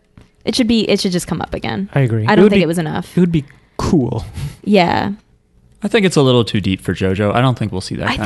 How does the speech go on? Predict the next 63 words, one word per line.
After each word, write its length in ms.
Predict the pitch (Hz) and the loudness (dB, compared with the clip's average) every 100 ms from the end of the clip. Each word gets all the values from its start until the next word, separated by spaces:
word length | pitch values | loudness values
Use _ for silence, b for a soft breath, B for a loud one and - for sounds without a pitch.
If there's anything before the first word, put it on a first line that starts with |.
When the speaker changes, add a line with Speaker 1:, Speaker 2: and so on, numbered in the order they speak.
| 370 | 0
Speaker 1:
think 40 | |
Speaker 3:
of 60 | 339 | 0
Speaker 1:
it's 60 | - | -2
Speaker 3:
thing. 80 | - | 0
I 100 | 214 | 2
don't 120 | 202 | 2
know. 60 | 202 | 2
Speaker 1:
disappointing 640 | 202 170 160 - 160 151 160 | 0 0 -2 -2 -2 -2 -4
if 100 | 175 | -2
Speaker 3:
To 60 | |
Speaker 1:
it 20 | |
Speaker 3:
see, 140 | - - | 0 0
like, 60 | |
Speaker 1:
doesn't 100 | 139 143 | 2 2
Speaker 3:
the 80 | |
Speaker 1:
come 140 | 131 - | 2 2
up. 60 | 160 | 2
Speaker 3:
emotional 880 | 160 135 117 110 107 104 104 101 | 0 -2 -2 -2 -2 -2 -4 -6
depth 560 | 104 110 107 - - - | -4 -2 -2 -8 -14 -8
Speaker 1:
I 100 | - | 0
Speaker 3:
of 40 | 240 | 2
Speaker 1:
need, 60 | 285 | 2
like, 80 | |
Speaker 3:
someone 200 | 311 320 277 | 2 4 4
Speaker 1:
a 20 | |
Speaker 3:
dealing 200 | 113 110 | 2 0
with 100 | 110 | -2
their 80 | 104 | -2
father's 400 | 110 107 107 120 | -2 0 -2 -2
reappearance, 400 | 110 127 135 - | -2 -2 -2 0
'cause 160 | 156 | 0
Josuke 360 | 170 202 - 170 | 2 0 0 0
had 140 | 131 | 2
that 140 | 120 110 | 2 0
opportunity 680 | 107 107 123 110 104 104 | -2 -2 -2 -2 -2 -2
with 120 | 104 - | -2 -2
his 160 | 151 | 0
dad, 220 | 127 107 | 2 4
Speaker 1:
He 40 | 440 | 4
Speaker 3:
and 120 | 135 | 4
Speaker 1:
doesn't 20 | |
Speaker 3:
it 80 | 160 | 4
was 0 | - | 4
Speaker 1:
have 20 | |
Speaker 3:
like, 80 | 196 | 4
Speaker 1:
to 40 | 269 | 4
Speaker 3:
meh. 260 | 311 311 - | 2 2 2
Speaker 1:
reappear. 640 | 294 - 202 180 170 160 | 0 -2 -2 0 2 0
He 160 | - 285 | 0 -2
just 180 | 339 | -2
needs 240 | 359 311 - | -4 -6 -2
to, 240 | 269 202 - - | -2 -2 -8 -2
I 140 | 240 | 0
don't 160 | 226 175 | 2 0
know, 260 | 160 165 170 | 0 0 -2
be 80 | - | -6
confronted 440 | 240 254 254 233 208 | -2 0 0 0 0
with 160 | 202 | 0
some 240 | - 196 185 | 0 0 0
consequence 640 | - 175 175 175 175 165 | -2 -4 -4 -2 -2 -2
of 140 | 165 165 | -4 -2
Dio 280 | 160 156 156 | 0 0 0
existing, 920 | 160 147 147 - 135 139 139 147 | -2 -4 -4 -4 -2 0 -2 -4